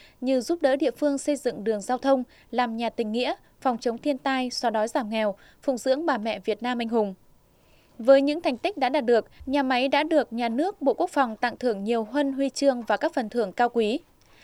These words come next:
Tại lễ kỷ niệm, nhà máy đã vinh dự được Bộ trưởng Bộ Quốc phòng tặng bằng khen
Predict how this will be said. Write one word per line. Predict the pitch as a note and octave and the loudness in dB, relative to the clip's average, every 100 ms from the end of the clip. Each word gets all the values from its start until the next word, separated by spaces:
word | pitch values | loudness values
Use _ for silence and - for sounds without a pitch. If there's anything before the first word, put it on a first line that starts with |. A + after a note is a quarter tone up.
| - - | -14 2
Tại | D4 A#3 | 2 4
lễ | C4 | 0
kỷ | D#4 | 0
niệm, | A3+ A#3+ - - _ | 0 2 0 -4 _
nhà | C4+ C#4 | 0 0
máy | B3+ A#3+ | 2 -2
đã | C4+ C#4+ | 2 2
vinh | D4 E4 | 2 -2
dự | D4+ C#4+ G#3 | -2 -2 0
được | A3 | -2
Bộ | G3+ A3 | 0 -2
trưởng | - G#3+ | 0 0
Bộ | G#3 | 0
Quốc | - F#4 | -2 -2
phòng | C4+ A3 | -2 -4
tặng | - A#3 G#3 | -4 -4 -2
bằng | A3+ | -6
khen | G#3 C4+ C4 | -2 0 0